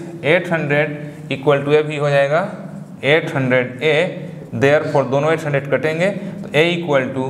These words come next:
one meter per second square। इस तरह से यहाँ पर क्या आंसर आएगा, वन meter per second square।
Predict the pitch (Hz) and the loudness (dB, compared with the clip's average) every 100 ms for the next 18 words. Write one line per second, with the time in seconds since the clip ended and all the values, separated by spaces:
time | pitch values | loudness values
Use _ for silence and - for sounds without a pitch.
0 | 135 - - 123 123 156 156 143 143 123 | -6 -14 -8 -2 4 4 2 -2 0 2
1 | 117 - - 120 127 120 120 113 170 175 | 2 0 -8 0 0 0 -4 0 -2 -2
2 | 127 - 123 107 - - - - 165 170 | -4 0 0 0 -4 -10 -10 -2 0 4
3 | 165 160 160 156 156 143 147 151 160 151 | 2 2 0 -2 -2 0 0 0 2 2
4 | 156 185 220 - - - - 135 170 165 | 2 2 -2 -6 -12 -14 -4 2 2 2
5 | 165 160 147 143 151 139 131 131 131 107 | 2 2 2 2 0 0 -2 -2 0 0